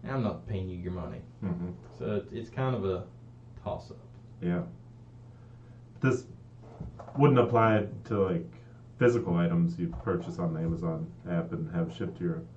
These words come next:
Speaker 1: No.
Speaker 2: house?
Speaker 1: No, no, no.
Speaker 2: Right.
Speaker 1: All that, all that stays the same.
Speaker 2: Mm-hmm. Hmm. Yeah, I think that's pretty much the way I've always done it anyways, is on a computer, on the Amazon side.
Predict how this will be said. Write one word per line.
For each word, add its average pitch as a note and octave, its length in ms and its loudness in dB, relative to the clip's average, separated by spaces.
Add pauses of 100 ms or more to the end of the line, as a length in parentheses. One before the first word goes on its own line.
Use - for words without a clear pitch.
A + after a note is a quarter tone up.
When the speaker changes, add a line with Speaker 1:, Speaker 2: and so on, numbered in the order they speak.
Speaker 1:
No. B2 160 6
Speaker 2:
house? F#2 360 -2 (180)
Speaker 1:
No, G#2+ 200 -2 (260)
no, G2 180 0
no. F#2+ 240 -2 (280)
Speaker 2:
Right. E2 100 -4
Speaker 1:
All G#2+ 140 0
that, G#2 220 2 (400)
all G2 140 0
that F#2+ 140 0
stays G2 320 -4
the G2+ 60 -8
same. - 160 -10 (320)
Speaker 2:
Mm-hmm. - 1080 -10
Hmm. E3+ 80 -2 (3250)
Yeah, A2 180 4
I - 20 6
think - 240 -2 (100)
that's - 220 8
pretty E3+ 300 12
much - 160 8
the A2+ 60 4
way G#2+ 200 8
I've G2+ 180 8
always F#2+ 260 6
done F2+ 200 -2
it E2+ 140 2
anyways, E2 420 2
is D2+ 240 -8 (460)
on F2+ 160 2
a E2+ 60 4
computer, E2+ 640 0
on F#2+ 140 0
the F2 60 4
Amazon E2+ 440 2
side. F3 320 -2